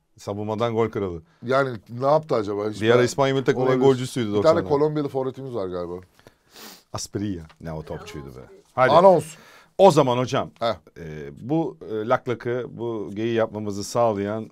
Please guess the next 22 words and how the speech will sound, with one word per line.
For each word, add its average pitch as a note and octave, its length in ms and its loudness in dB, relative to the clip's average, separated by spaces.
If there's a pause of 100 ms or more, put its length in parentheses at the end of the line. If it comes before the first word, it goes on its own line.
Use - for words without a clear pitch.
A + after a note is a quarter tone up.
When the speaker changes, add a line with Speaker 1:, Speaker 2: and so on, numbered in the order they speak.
(120)
Speaker 1:
önemli A2 400 -6
kuruma G2+ 320 -8
buradan F2+ 220 -8
saygılarımızı F2 580 -8
iletiyoruz. E2+ 440 -12
Programımızı G#2+ 540 -4
Türkiye'nin G#2 320 -10
alanında G2+ 240 -6
öncü G2+ 220 -8
teknoloji G#2 380 -10
şirketi A#2+ 500 -10 (360)
ve G#2 120 -4
lider B2+ 320 0
kripto C#3 320 -4
para C#3+ 140 2
işlem C#3 260 -2
platformu C3+ 380 0
Paribu'nun D3+ 320 0
katkılarıyla A2+ 480 -2
hazırlıyoruz. E2+ 380 4
Speaker 2:
Paribu. C3 220 0 (100)
Speaker 1:
Paribu. F3+ 640 0